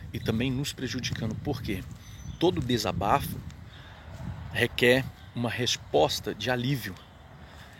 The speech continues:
E às vezes nós estamos compartilhando nossos problemas com pessoas que não podem nos aliviar, não têm experiência, não têm palavra, não têm aconselhamento. E aí, e aí sim, isso se torna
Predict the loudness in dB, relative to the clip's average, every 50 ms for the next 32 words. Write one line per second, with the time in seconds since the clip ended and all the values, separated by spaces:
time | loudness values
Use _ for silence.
0 | -20 -12 -4 -2 0 0 2 2 2 2 2 2 2 0 0 0 0 -2 0 -2
1 | -4 -4 -4 -4 -4 -4 -2 -2 0 0 0 -2 -4 -6 -6 -6 -4 -4 -2 -2
2 | -2 -2 -4 -6 -6 -4 -4 -4 -2 -2 -2 -2 -2 -4 -6 -4 -2 -2 -2 -2
3 | -4 -8 -20 -20 -20 -20 -16 -10 -4 0 0 0 0 0 0 0 2 2 0 0
4 | -2 -2 0 0 0 0 0 -2 -2 -2 -2 -2 -2 -4 -8 -14 -14 -10 -6 -6
5 | -4 -4 -4 -4 -4 -4 -4 -6 -6 -8 -6 -2 0 2 2 2 2 0 -4 -6
6 | -6 -8 -12 -16 -16 -16 -16 -16 -16 -14 -10 -8 -8 -6 -4 -4 -4 -4 -4 -4
7 | -6 -4 -2 0 2 4 4 4 2 0 -4 -6 -8 -12 -16 -12 -8 -8 -8 -6
8 | -4 -2 -2 -2 -4 -6 -8 -6 -4 -2 0 0 -2 -2 -4 -6 -6 -8 -10 -14
9 | -18 -18 -16 -14 -14 -14 -12 -14 -14 -14 -14 -16 -14 -10 -6 -2 2 4 4 4
10 | 4 4 2 -2 -8 -12 -16 -18 -18 -20 -20 -18 -12 -6 0 2 4 4 4 4
11 | 2 2 2 0 -2 -4 -6 -6 -4 -2 -2 -2 -2 -4 -4 -4 -4 -2 -2 -2